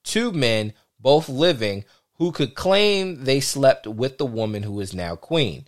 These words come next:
Of course, all the, uh, all other Israelite men could marry a divorced woman. The Torah attached no stigma to a divorced woman, or for that matter, to divorce.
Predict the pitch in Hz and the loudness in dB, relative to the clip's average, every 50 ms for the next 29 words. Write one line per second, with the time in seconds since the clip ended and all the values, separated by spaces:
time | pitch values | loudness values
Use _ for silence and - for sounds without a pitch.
0 | _ _ _ _ _ _ _ - 113 117 - _ - - 233 240 214 165 160 175 | _ _ _ _ _ _ _ -4 -4 -4 -6 _ 0 6 8 10 10 8 6 4
1 | - - - _ - - 147 156 160 151 143 143 139 135 - - _ _ _ _ | -2 -6 -12 _ 2 6 8 8 8 8 4 2 0 0 -2 -8 _ _ _ _
2 | _ - 127 120 117 - 151 156 151 - 170 175 175 180 - 165 156 151 156 143 | _ -4 -2 -2 2 6 8 8 8 8 6 4 4 4 2 2 2 2 2 6
3 | 139 139 131 131 127 - 131 123 120 117 113 - _ _ _ _ _ - - 165 | 6 6 6 6 2 -2 -2 -2 -2 -2 -4 -8 _ _ _ _ _ -2 -2 0
4 | 131 135 143 151 151 147 143 - 131 123 117 120 104 110 117 117 113 110 - 120 | 0 2 2 4 4 4 4 2 0 0 -2 -2 -4 -2 -2 -2 -2 -2 -4 0
5 | 131 156 165 165 160 160 160 156 _ - - _ _ _ - 123 123 - - 196 | 2 2 2 2 0 -2 -4 -8 _ -20 -20 _ _ _ -10 -10 -8 -4 0 2
6 | 196 190 175 170 151 - 139 139 139 160 147 135 131 - - - 123 123 139 143 | 6 6 6 6 6 4 2 2 2 2 4 4 4 2 0 -4 0 2 2 2
7 | 139 - - - 202 226 220 160 143 135 123 123 - - 135 117 113 110 101 101 | 2 -2 0 4 4 4 4 4 0 0 0 0 -2 -2 -4 -2 -2 -4 -6 -4
8 | 110 110 107 - - 104 104 101 98 98 92 - _ _ _ _ _ _ _ - | -4 -4 -4 -4 -6 -8 -8 -8 -8 -8 -12 -14 _ _ _ _ _ _ _ 4
9 | 196 208 190 165 151 147 147 - - 139 131 120 127 127 123 113 117 117 110 110 | 6 8 8 8 8 6 4 2 2 2 2 4 4 4 4 2 2 0 2 2
10 | 107 107 101 98 - - - 175 165 151 123 123 107 104 135 143 120 85 - - | 2 0 -2 -4 -6 -4 -2 -2 -2 -2 -2 -6 -4 0 2 2 2 2 -2 -8
11 | - - | -12 -14